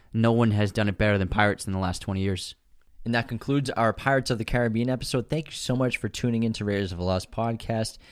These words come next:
Speaker 2: and we'll see you soon.
Speaker 1: Take care, everyone.
Speaker 2: Thank you for watching Raiders of the Lost podcast. Hit that subscribe button and notification bell. Listen to the audio formats of Raiders of the Lost podcast on Spotify,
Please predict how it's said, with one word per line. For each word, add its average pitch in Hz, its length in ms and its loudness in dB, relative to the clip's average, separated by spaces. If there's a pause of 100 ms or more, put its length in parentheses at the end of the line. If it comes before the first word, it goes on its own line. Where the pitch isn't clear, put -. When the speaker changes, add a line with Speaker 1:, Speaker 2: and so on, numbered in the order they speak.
(180)
Speaker 2:
and 98 120 -4
we'll 87 80 -2
see - 180 -6
you 131 60 0
soon. - 320 -6 (300)
Speaker 1:
Take 107 200 0
care, 113 160 2
everyone. 98 420 0 (480)
Speaker 2:
Thank 160 320 0
you 170 80 0
for 147 140 0
watching 117 420 4
Raiders 135 420 2
of 101 180 -2
the 98 80 0
Lost 117 400 4
podcast. 104 800 0
Hit 185 200 2
that 143 200 2
subscribe 135 460 2
button 90 380 0
and 127 160 2
notification 135 680 0
bell. 82 300 -2
Listen 151 360 2
to 156 120 0
the 113 220 0
audio 175 400 6
formats 135 600 0 (100)
of 98 160 0
Raiders 135 360 2
of 104 180 -2
the 107 60 -2
Lost 113 340 2
podcast 131 580 0
on 95 120 -4
Spotify, 147 640 0